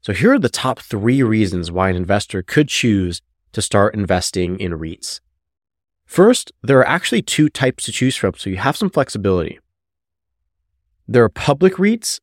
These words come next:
and private reits. Public reits are listed on the public markets and are actually stocks in a company that owns real estate. This means that they are one hundred percent liquid and have no minimum entry point.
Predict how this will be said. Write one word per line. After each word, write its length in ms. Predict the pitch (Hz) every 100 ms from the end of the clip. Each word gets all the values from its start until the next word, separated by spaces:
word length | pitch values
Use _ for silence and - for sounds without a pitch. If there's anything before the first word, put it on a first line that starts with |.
| _ _ -
and 160 | 113
private 380 | 95 - 92 -
reits. 420 | - 71 - - - _ _ _ _ _ _ _
Public 300 | - 185 262
reits 340 | 247 277 - -
are 140 | 113
listed 400 | 110 131 - 156
on 160 | - 113
the 80 | 101
public 480 | - 127 127 127
markets 540 | 104 101 92 - 73 -
and 180 | 95 92
are 80 |
actually 420 | 90 135 - 185 151
stocks 640 | - - 147 87 - -
in 160 | 110
a 60 | 98
company 420 | - 95 104 104
that 260 | 98 90 90 -
owns 380 | 80 82 98
real 160 | 101 156
estate. 320 | 151 - - _ _ _ _ _ _ _
This 200 | 127 151
means 280 | 170 160 156
that 180 | 127 -
they 100 | 120
are 140 | 107
one 320 | 92 98 123
hundred 380 | 123 110 127 147
percent 280 | 147 - 135
liquid 440 | 120 - 98 90 -
and 120 | 92
have 120 | 95
no 260 | 95 104 117
minimum 360 | 110 101 92
entry 240 | 85 80 73
point. 320 | - 67